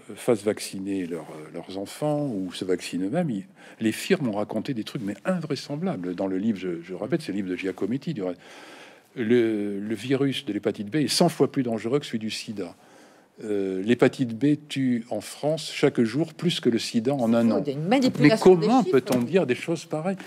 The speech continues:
Speaker 1: Et comment les instances
Speaker 2: Qui
Speaker 1: n'ont
Speaker 2: vont faire
Speaker 1: rien
Speaker 2: bouger
Speaker 1: dit ?
Speaker 2: jusqu'aux médecins.
Speaker 1: Oui, oui, oui, oui.
Speaker 2: Dire-
Speaker 1: Non, n'ont rien dit. Donc, quand les gens se sont aperçus qu'on avait raconté n'importe quoi en matière de vaccin,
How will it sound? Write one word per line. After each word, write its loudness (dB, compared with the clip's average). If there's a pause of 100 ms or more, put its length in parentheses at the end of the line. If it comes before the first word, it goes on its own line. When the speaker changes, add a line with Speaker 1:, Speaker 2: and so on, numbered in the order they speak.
Speaker 1:
Et 2
comment 6
les 6
instances 0
Speaker 2:
Qui 4
Speaker 1:
n'ont 6
Speaker 2:
vont 4
faire 6
Speaker 1:
rien 8
Speaker 2:
bouger 6
Speaker 1:
dit ? -2
Speaker 2:
jusqu'aux 4
médecins. -2 (140)
Speaker 1:
Oui, 12
oui, 12
oui, 8
oui. 4
Speaker 2:
Dire- 0 (420)
Speaker 1:
Non, 6
n'ont 8
rien 6
dit. 0
Donc, 6 (340)
quand 6
les 6
gens 4
se -6
sont 0
aperçus -6 (840)
qu'on 6
avait 6
raconté 4
n'importe 4
quoi -10
en -12
matière -8
de -12
vaccin, -8